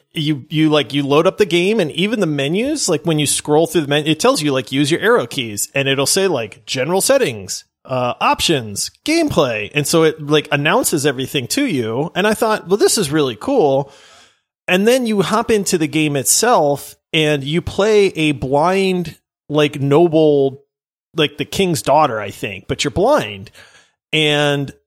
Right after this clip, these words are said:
the game kind of explains, like, how it works. It's all super well acted. The audio is amazing. Like, you can hear this person walking around you while they're talking.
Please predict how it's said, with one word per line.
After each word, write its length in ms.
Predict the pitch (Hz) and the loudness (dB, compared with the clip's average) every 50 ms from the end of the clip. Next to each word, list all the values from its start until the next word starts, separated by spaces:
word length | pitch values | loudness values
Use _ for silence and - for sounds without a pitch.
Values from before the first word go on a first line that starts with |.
| _ _ _ _ _ _ _ - - - - | _ _ _ _ _ _ _ -10 -10 -8 -2
the 120 | 151 135 | -2 0
game 220 | 123 165 196 196 185 | 2 2 2 2 2
kind 200 | - 185 170 165 | 0 0 0 0
of 80 | 156 | 0
explains, 640 | 151 - - - - 165 156 156 156 156 156 147 - | 0 -2 -2 -2 0 -2 0 0 0 0 0 0 -2
like, 120 | 147 117 | -4 -4
how 200 | - - 135 123 | -2 -2 0 0
it 100 | 120 107 | 0 0
works. 380 | 127 190 220 220 214 - - - - | 2 2 2 2 2 0 -2 -4 -4
It's 200 | 160 143 - - | -4 -6 -6 -4
all 260 | - 156 151 139 127 | -2 0 0 0 0
super 760 | 117 - - - - - - - - 294 302 - - 175 139 | 0 -2 0 0 0 0 0 2 2 2 0 0 -2 -4 -4
well 280 | 131 135 120 117 113 - | -4 -4 -4 -4 -4 -2
acted. 640 | 147 160 170 170 - - 196 190 190 175 151 139 | 0 0 0 0 -2 -2 0 0 0 0 -4 -6
The 280 | - 156 143 135 127 - - | -2 -2 -2 -2 -2 -2 0
audio 480 | 156 170 185 202 208 190 160 147 139 131 | 2 2 2 2 2 2 2 2 2 0
is 200 | - 135 - 156 | 0 -2 0 -2
amazing. 520 | 135 131 131 135 143 160 147 160 180 170 | -2 -2 -2 -2 -2 -2 0 -2 -2 0
Like, 220 | 160 143 131 - | -2 -2 -4 -6
you 80 | 151 135 | -8 -8
can 100 | - 143 | -8 -8
hear 220 | 117 - 180 170 | -4 -2 -2 0
this 140 | 156 151 - | 0 -2 -2
person 420 | - - 170 151 - - 160 135 127 | -4 -4 -4 -4 -2 -4 -4 -4 -2
walking 400 | 131 139 151 - - 170 139 131 | -2 -2 -2 -2 -2 -4 -4 -4
around 400 | 117 120 123 131 139 147 135 135 | -6 -6 -4 -2 -2 -2 0 0
you 100 | 156 151 | 0 2
while 180 | 139 131 120 | 0 0 -2
they're 140 | 107 110 98 | -2 -8 -8
talking. 640 | - - 165 160 165 - - 180 175 175 175 165 | -4 -2 0 0 0 0 -2 -4 -2 -2 -4 -4